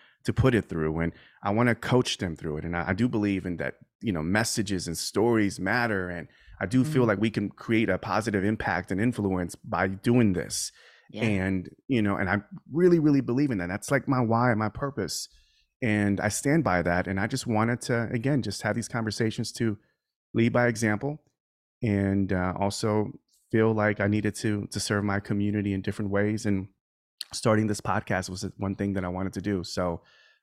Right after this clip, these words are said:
Speaker 1: I'm excited. And it, actually, I put it on pause for quite some time 'cause I was overthinking it. And I was like, I was,
Speaker 2: <laughs>
Speaker 1: going back to that little scary you, you know, when
Speaker 2: Mm-hmm,
Speaker 1: you were,
Speaker 2: mm-hmm.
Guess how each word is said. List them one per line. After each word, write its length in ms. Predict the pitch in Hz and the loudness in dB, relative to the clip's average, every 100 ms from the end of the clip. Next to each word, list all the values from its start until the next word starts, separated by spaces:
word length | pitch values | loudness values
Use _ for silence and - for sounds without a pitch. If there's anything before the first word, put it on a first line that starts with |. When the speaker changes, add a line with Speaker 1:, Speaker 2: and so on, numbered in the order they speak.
| _ | _
Speaker 1:
I'm 80 | 107 | -4
excited. 540 | 101 - 107 117 143 139 | -2 2 2 4 2 2
And 140 | 107 | 0
it, 180 | 107 123 - | 0 0 0
actually, 400 | 101 135 143 110 | -2 0 2 2
I 60 | |
put 180 | 92 139 | 2 0
it 60 | 117 | 0
on 100 | 107 | 0
pause 240 | 104 107 | 2 0
for 140 | 101 95 | 2 -4
quite 260 | - 104 | 0 -2
some 160 | 104 104 | 0 -4
time 240 | 101 131 117 | 0 0 0
'cause 120 | 92 | -2
I 40 | |
was 120 | 82 82 | -4 -2
overthinking 540 | 110 175 185 180 175 | -2 2 2 4 4
it. 160 | 170 151 | 4 2
And 80 | 107 | 0
I 40 | |
was 140 | 92 | -2
like, 200 | 90 82 - - - - | -2 -4 -4 -12 -10 -2
I 40 | |
was, 120 | 107 113 | 0 4
Speaker 2:
<laughs> 580 | 151 143 127 - 87 | 4 4 0 -8 -4
Speaker 1:
going 200 | 123 151 | 2 4
back 240 | 143 147 - | 4 2 2
to 80 | 147 | 4
that 180 | 139 120 | 4 4
little 160 | 156 | 2
scary 440 | 143 - 160 147 160 | 0 0 4 6 6
you, 300 | 139 139 139 | 6 6 8
you 280 | 143 220 208 | 6 6 6
know, 100 | 214 | 6
when 120 | 214 | 6
Speaker 2:
Mm-hmm, 80 | 240 | 6
Speaker 1:
you 120 | 135 | 6
were, 160 | 135 | 4
Speaker 2:
mm-hmm. 440 | 180 175 180 175 | 2 0 -4 -4